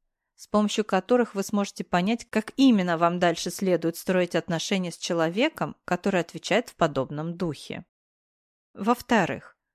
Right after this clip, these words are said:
вы также можете включить неопределенность и со своей стороны. Например, на фразу «Я тебя услышал» вы можете ответить в стиле «Я это разглядел». Или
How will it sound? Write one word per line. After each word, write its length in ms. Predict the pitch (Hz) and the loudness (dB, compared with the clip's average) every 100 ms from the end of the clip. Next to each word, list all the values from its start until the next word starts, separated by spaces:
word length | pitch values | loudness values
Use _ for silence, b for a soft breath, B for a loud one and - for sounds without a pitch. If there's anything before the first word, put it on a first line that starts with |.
| _ | _
вы 140 | 190 196 | -2 -2
также 420 | - 190 160 185 | 4 2 2 -2
можете 420 | 175 170 175 170 | -2 -2 -4 -8
включить 640 | - - 170 170 - 294 _ | -8 -4 -2 -2 -4 -6 _
неопределенность 1000 | 196 175 170 160 165 160 156 190 - - | -2 -2 -4 -4 -2 0 0 -2 -8 -8
и 80 | 233 | -8
со 140 | - | -8
своей 420 | - 254 285 262 165 | -6 0 0 2 -2
стороны. 640 | - 170 165 180 175 151 - _ _ _ 226 | -4 -4 -2 -4 -4 -10 -16 _ _ _ -2
Например, 560 | 226 233 240 202 160 | -2 0 2 2 2
на 100 | 190 | -2
фразу 540 | 196 - 196 180 180 - _ _ | -2 2 2 2 -4 -10 _ _
«Я 200 | 208 196 | -4 -2
тебя 260 | 190 190 190 | 0 0 0
услышал» 800 | 208 - 254 339 - 160 143 - _ _ _ _ _ | 0 -2 0 0 0 -2 -4 -8 _ _ _ _ _
вы 120 | 190 | -2
можете 460 | 196 240 254 208 185 | 2 2 2 0 0
ответить 400 | 175 277 - - | 2 -2 -4 -10
в 60 | |
стиле 500 | - - 247 214 - _ | -14 -2 0 0 -2 _
«Я 260 | 202 233 294 | -2 2 2
это 180 | 285 196 | 2 0
разглядел». 840 | 196 - 190 196 165 143 113 - _ _ _ _ _ _ _ | -2 -2 0 0 -2 -6 -6 -8 _ _ _ _ _ _ _
Или 340 | 214 208 208 | 0 2 0